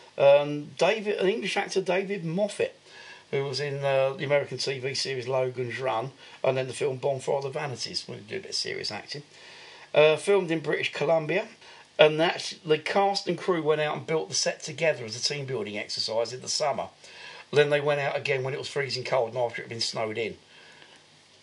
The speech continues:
And lived in there for, and then they started filming what, you know, so they got, you know, formed the storming and forming of the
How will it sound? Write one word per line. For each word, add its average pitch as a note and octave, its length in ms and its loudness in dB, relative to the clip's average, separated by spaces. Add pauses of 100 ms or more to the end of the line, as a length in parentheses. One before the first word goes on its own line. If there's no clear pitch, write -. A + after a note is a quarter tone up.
(140)
And A#2+ 460 0
lived C3 260 -2
in A#2 100 -4
there A#2 180 -2
for, - 140 -8
and A#2 100 -4
then A#2 120 -2
they A2+ 80 -4
started B2 320 -4
filming A2 320 -6
what, G#2+ 200 -6
you C#3+ 60 -6
know, G#2+ 100 -2
so A2+ 200 -2
they G#2+ 80 -2
got, - 200 -6 (220)
you A#2 100 -8
know, G#2 60 -6
formed G#2 400 -6
the G2+ 160 -2 (320)
storming G2+ 420 -6
and G2 100 -10
forming G2 380 -6
of F#2+ 120 -8
the G2 120 -8